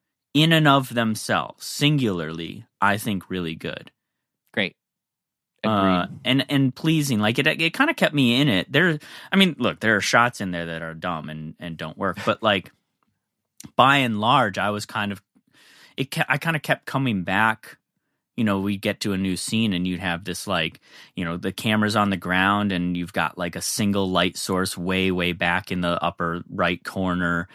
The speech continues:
Speaker 1: and, you know, a long sort of, like, splash of light in, in a mostly dark, you know, room and,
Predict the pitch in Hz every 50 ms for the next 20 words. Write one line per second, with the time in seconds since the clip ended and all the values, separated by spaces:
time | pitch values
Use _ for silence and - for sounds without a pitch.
0 | - - - _ _ _ - 90 85 82 80 78 80 80 78 - - 98 87 80
1 | 76 78 76 76 - 90 92 90 87 85 87 87 90 87 87 87 87 87 - -
2 | - 92 82 80 80 78 76 - 90 80 73 71 78 - - - - _ _ _
3 | _ _ _ _ _ _ _ _ - - - - - - - - - 98 95 90
4 | 92 92 98 - - 101 85 80 92 95 92 87 87 87 85 - _ - - 98
5 | 90 85 85 87 87 - _ - 85 85 80 82 85 90 95 98 98 95 - -
6 | - 101 90 80 76 - 85 85 85 85 85 - - - - _ _ _ _ _
7 | _ _ _ _ _ _ _ _ _ 104 90 80 76 73 71 - - _ _ _
8 | _ _ _ _ _ _ - 110 117 127 131 127 113 98 87 82 82 82 87 -
9 | _ _ _ _ _ _ _ _ _ _ _ _ _ 127 131 127 123 123 123 120
10 | 120 120 117 -